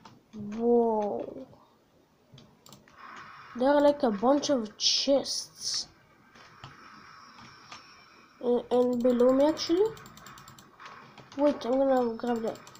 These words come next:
By the way, yes, I have a lot of gold. Where is the chest? Like, like below me?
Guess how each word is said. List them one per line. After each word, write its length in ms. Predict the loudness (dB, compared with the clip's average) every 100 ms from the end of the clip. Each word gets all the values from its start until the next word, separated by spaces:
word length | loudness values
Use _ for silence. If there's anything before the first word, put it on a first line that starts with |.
| -20 -20 -20 -20 -20 -20 -20 -20 -20 -12
By 80 | -2
the 100 | 4
way, 200 | 6 6 4 0 -2
yes, 320 | 4 4 4
I 100 | -2
have 220 | -4 -2 0
a 100 | 2
lot 260 | 0 0
of 200 | 0 0
gold. 420 | 0 0 0 0 -4 -6 -10 -16 _ _ _ _ _ _ _ _ _ _ _ -20 -20 -20 _ _ _ _ -6
Where 240 | -4 -2
is 80 | -2
the 100 | -4
chest? 440 | -4 -6 -6 -12 -16 -20 _ _ _ _ -20 _ _ _ _ _ _ _ -20 -20 _ _ _ -12
Like, 160 | -10 -10 -18 -20 _ _ _ _ _ _ _ _ _ _ _ _ -20 -20 _ _ _ _ -16
like 140 | -6
below 340 | -2 0 4 6
me? 160 | 6